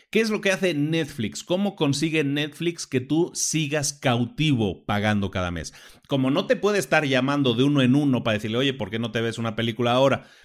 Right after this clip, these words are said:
porque no sabe tu situación <laughs> personal, o sería como muy invasivo, lo que hacen es crear contenido de calidad propio, exclusivo, que no vas a encontrar en ninguna otra parte. Y claro,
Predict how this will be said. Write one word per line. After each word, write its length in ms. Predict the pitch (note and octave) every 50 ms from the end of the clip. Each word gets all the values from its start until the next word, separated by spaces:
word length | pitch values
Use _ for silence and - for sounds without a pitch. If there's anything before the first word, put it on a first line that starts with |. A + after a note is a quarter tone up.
| _ _
porque 260 | - G2+ - - G2
no 200 | G#2 A2+ B2 C3
sabe 440 | C3 - - E3 D3+ E3 D3+ C3 A2+
tu 160 | - B2 A2
situación 720 | A2 A2 - A2 A2 - B2+ - - B2 B2 C3 C3+ D3 -
<laughs> 20 |
personal, 720 | - C#3 D3 B2 A#2+ A#2 A2+ A2+ B2 C#3 C3+ A2+ A#2+ B2+ - - - - -
o 140 | - G2+ A2+
sería 260 | - - A#2+ B2 B2
como 220 | A#2+ A#2+ A#2+ A#2 A#2
muy 180 | B2+ C#3 C#3+
invasivo, 640 | C#3 C3+ C3+ C3 A#2+ - - A#2 D#3+ C3+ B2+ C3+ - - - -
lo 240 | C3 C3 C3 C3 C3
que 120 | C#3+ D#3+
hacen 440 | G3 A3 G#3+ - E3+ E3+ E3 - -
es 240 | - D#3 E3+ E3 -
crear 560 | - - - B2+ B2 C3+ C#3 D3 C#3+ C#3 -
contenido 720 | - D3 C#3 C#3 C3 C3 C3 C3 B2 C3 C#3+ C#3+ C3+ C#3+ C3+
de 160 | B2 A#2 A#2+
calidad 560 | - G#2+ G#2 G#2 G#2+ A2+ A2+ A2+ - - _ _ -
propio, 640 | C#3 C#3+ F3 G3 G3 - A#2+ G#2+ A#2 C#3+ D3+ - -
exclusivo, 1000 | C#3 C3 B2+ - - - - A#2 G#2+ G#2+ - - - A#3 A#3+ F#3 A#2+ A2 C3 - - - - - _ -
que 120 | C#3+ C#3+
no 140 | C#3 D#3 F#3+
vas 200 | G#3 A3 G#3 -
a 40 | E3+
encontrar 460 | D3+ C3 C3+ C3 B2+ C3+ C3+ C#3 C#3+
en 120 | C#3 C3
ninguna 400 | B2+ A#2+ A#2+ A#2+ A#2 B2 B2 B2
otra 280 | A#2+ A#2 - A2 A2 -
parte. 380 | C#3+ C#3 C#3+ - - G#2+ - -
Y 120 | - C#3 -
claro, 520 | - E3 F3+ A3 A#3+ G#3+ C3 - - -